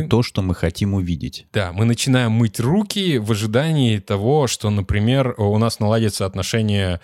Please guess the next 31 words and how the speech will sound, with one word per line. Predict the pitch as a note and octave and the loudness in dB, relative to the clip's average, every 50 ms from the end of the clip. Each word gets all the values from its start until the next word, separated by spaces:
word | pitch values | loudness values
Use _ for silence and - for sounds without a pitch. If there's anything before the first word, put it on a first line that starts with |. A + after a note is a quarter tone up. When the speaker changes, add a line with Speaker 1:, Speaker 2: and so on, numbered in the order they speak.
| - - _ | -14 -20 _
Speaker 1:
с | _ - | _ -4
нашим | - G#2 G2 - - F#2+ F2+ | -2 -2 -2 -2 -4 -6 -4
супругом, | - - - F#2+ - A2 G2+ F2+ F2 E2+ D#2+ E2+ - _ _ | -6 -6 -8 -6 -4 -4 -2 -2 -2 -4 -6 -6 -12 _ _
или | A2 A2 A2 G2+ G2+ G2+ | 0 0 2 2 0 0
там | - G#2 G2 F#2+ | 0 -2 -2 -2
с | F#2 - - - | -4 -6 -4 -2
работой | - F#2+ G#2 G2+ G2+ F#2+ F2+ - E2 | -2 -2 -2 -2 -2 -4 -4 -4 -6
что-то | - - - F#2 - - E2 | -8 -8 -10 -10 -12 -12 -14
произойдет, | _ - E2 F2 E2+ E2 E2+ E2 E2 F2 F2 E2 D#2+ - _ - - - - _ | _ -12 -10 -10 -10 -8 -8 -10 -10 -10 -10 -12 -12 -14 _ -20 -20 -20 -20 _
или | - G#2+ G#2+ G#2+ G2+ G2+ G2+ G2 | -2 0 0 2 2 2 2 0
вот, | F#2 F#2+ G2 G2 G2 - - | 0 0 0 0 -2 -4 -8
что | - - - - A2+ | -6 -6 -2 0 0
если | G#2+ G#2 A2 G2+ - - A2 G2+ | 2 2 0 0 -2 -2 -2 0
я | F#2+ G#2 G#2+ G#2 G2+ F#2+ | 0 2 2 2 0 -2
схожу | F2+ - - - G#2 F#2+ G2+ G#2 G2 F#2 | -2 -4 -4 -2 -2 0 0 0 0 0
к | F#2 - - | -2 -6 -6
трем | - - G#2+ G2+ G2 F#2+ G2 G2 | -4 0 0 2 0 0 -2 -4
дерматологам, | G2 G#2 F#2+ F#2 F#2+ F#2 - - D3+ E3+ F3 D#3+ B2 G#2+ G2+ F#2 E2+ - - - - _ | -4 -2 -2 -2 -2 -2 0 0 0 0 0 -2 -2 -2 -2 -2 -4 -6 -12 -20 -14 _
я | - G2 | -4 -2
никогда | G2+ G2 F#2 - F2+ G2 B2 C3 C3 A#2 G#2 | -2 -2 -2 -4 -2 0 2 2 2 2 0
не | G2+ G2 F#2+ | 0 -2 -2
заболею | E2+ G2 F2+ F2+ F#2+ G2 G#2 G#2 G2 F#2+ F2+ | -2 -2 -2 0 0 0 2 2 2 0 2
раком. | F#2 F#2+ F2 - - D#2+ D#2 D#2+ _ _ - | 0 0 -2 -4 -8 -14 -14 -16 _ _ -12
Но, | - G2 G2+ A2 A2 | -6 -2 -2 -2 -2
как | - - A2 - _ | -2 -4 -8 -6 _
правило, | - A2 G#2+ G2+ G2+ F#2+ F#2 | -2 -2 0 0 0 -2 -4
три — | - _ - G#2 G#2 F#2+ F2+ F2 | -6 _ -6 -6 -4 -4 -6 -6
это | E2+ - - F2+ | -8 -10 -10 -12
слишком | E2+ - - F#2+ - - - F#2 | -12 -10 -12 -12 -12 -10 -10 -8
маленькое | F#2 F#2 F2 E2+ E2 D#2+ - - - - | -8 -6 -8 -8 -10 -12 -12 -14 -14 -12
число. | - - - - - E3 - E2 D2+ - | -10 -10 -10 -8 -6 -4 -4 -4 -4 -6